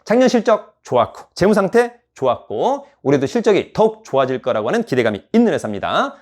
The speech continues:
마지막 기술적인 분석. 자, 여러분 유니셈의 일봉입니다.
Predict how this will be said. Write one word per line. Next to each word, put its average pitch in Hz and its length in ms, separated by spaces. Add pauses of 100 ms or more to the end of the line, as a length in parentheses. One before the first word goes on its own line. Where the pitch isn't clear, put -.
마지막 113 300
기술적인 247 680 (220)
분석. - 480 (800)
자, 135 100
여러분 127 160
유니셈의 175 400
일봉입니다. 131 880